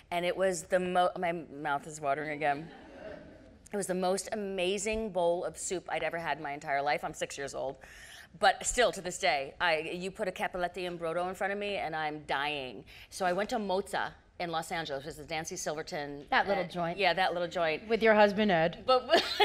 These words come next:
Speaker 2: I
Speaker 1: this
Speaker 2: see,
Speaker 1: was,
Speaker 2: no,
Speaker 1: this
Speaker 2: no,
Speaker 1: was Tom.
Speaker 2: I mean to say I like the way you, uh, you undersell things. Mozza is pretty much
Speaker 1: It's amazing.
Speaker 2: the
Speaker 1: It's
Speaker 2: greatest
Speaker 1: amazing.
Speaker 2: restaurant
Speaker 1: It's
Speaker 2: in
Speaker 1: Nancy
Speaker 2: Los
Speaker 1: Silverton
Speaker 2: Angeles.
Speaker 1: and Mario Batali and the... Um,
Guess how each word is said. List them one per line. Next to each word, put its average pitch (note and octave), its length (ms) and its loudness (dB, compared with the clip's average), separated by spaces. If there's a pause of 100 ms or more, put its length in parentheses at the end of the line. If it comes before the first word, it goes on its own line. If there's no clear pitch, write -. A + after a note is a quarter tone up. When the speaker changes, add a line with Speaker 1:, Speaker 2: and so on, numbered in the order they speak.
(380)
Speaker 2:
I C4+ 80 8
Speaker 1:
this E4 100 4
Speaker 2:
see, F4 120 6
Speaker 1:
was, B3+ 120 6
Speaker 2:
no, C#4+ 220 4
Speaker 1:
this E4 60 10
Speaker 2:
no, D#4+ 60 12
Speaker 1:
was C4 160 8
Tom. C4+ 360 8 (100)
Speaker 2:
I C4 80 6
mean C#4+ 260 6
to B3 120 0
say G#3+ 260 6
I G3 100 6
like G3 220 4
the G#3 80 -2
way F#3 140 4
you, D#3+ 260 2
uh, - 140 -8 (300)
you E3 340 -4
undersell E3 680 2
things. C#3+ 340 -4
Mozza G3+ 500 6
is D#3+ 140 0
pretty D#3+ 320 -2
much C#3 280 0
Speaker 1:
It's D#4+ 160 4
amazing. E3 600 0
Speaker 2:
the G#3 80 -2
Speaker 1:
It's G#3+ 80 2
Speaker 2:
greatest F3+ 240 6
Speaker 1:
amazing. E3 280 0
Speaker 2:
restaurant E3+ 180 4
Speaker 1:
It's D#3+ 160 0
Speaker 2:
in E3 60 0
Speaker 1:
Nancy E3+ 200 4
Speaker 2:
Los D#3 120 4
Speaker 1:
Silverton D#3 240 2
Speaker 2:
Angeles. A3 160 2
Speaker 1:
and D3 80 0
Mario G3 180 4
Batali F3 580 0
and E3 180 -4
the... D3+ 300 -6
Um, D3 480 -4